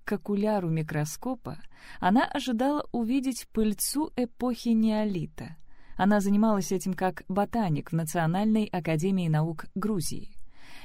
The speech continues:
Микроскопические следы древней растительной жизни, соскобленные с пола удаленной пещеры, должны были, как она надеялась, предоставить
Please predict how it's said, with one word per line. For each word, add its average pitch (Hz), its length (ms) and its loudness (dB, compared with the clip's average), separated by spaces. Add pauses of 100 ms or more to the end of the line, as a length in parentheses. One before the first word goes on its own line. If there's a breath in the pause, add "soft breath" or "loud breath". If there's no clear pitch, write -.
Микроскопические 269 960 2
следы 214 440 0
древней 220 460 2
растительной 180 640 0
жизни, 170 600 -4 (220 loud breath)
соскобленные 175 800 0
с 156 100 -6
пола 185 400 0
удаленной 170 920 0
пещеры, - 800 -6 (300)
должны 226 580 2
были, 277 480 2
как 233 200 2
она 220 180 2
надеялась, 208 560 2
предоставить 233 760 0